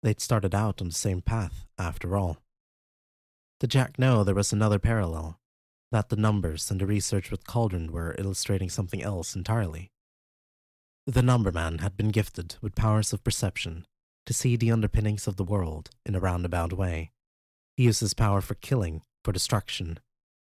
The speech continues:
Jack had been gifted with a power that was only good for killing, but the Numberman harbored a suspicion that Jack was more than that. Research within Cauldron had included Tinkers,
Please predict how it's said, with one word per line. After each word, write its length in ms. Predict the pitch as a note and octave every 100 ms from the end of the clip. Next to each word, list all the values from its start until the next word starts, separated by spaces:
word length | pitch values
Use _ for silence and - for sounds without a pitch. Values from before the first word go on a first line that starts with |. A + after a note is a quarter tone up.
| _ _ _ _ A2
Jack 280 | G#2+ F2+
had 120 | - G2+
been 120 | G#2
gifted 440 | G2+ G2 A2+ - -
with 100 | G#2+
a 40 |
power 320 | G#2 A2 G2+ G#2+
that 120 | G2
was 140 | G2
only 220 | - G#2
good 160 | G2 F2
for 120 | -
killing, 440 | - - F2+ D#2+ - _ _ _ _ -
but 140 | -
the 60 | G2
Numberman 580 | A2 C3 F2 D#2+ D#2+ D#2+ -
harbored 240 | F#2+ F2+ F2
a 60 |
suspicion 640 | - F#2 - A#2+ - A#2
that 120 | B2 G2
Jack 220 | F#2+ -
was 140 | G2
more 160 | F2 D#2+
than 140 | E2+
that. 320 | F#2 E2 - - _ _ _ _ _ _ _ _ _ _ _ _ -
Research 480 | C3 B2+ B2+ A#2+ -
within 240 | G#2+ G#2
Cauldron 440 | - F#2+ F2 D#2+
had 180 | D#2 F#2
included 440 | F#2 G2 G2 F2 -
Tinkers, 560 | G#2 F#2 D#2+ - -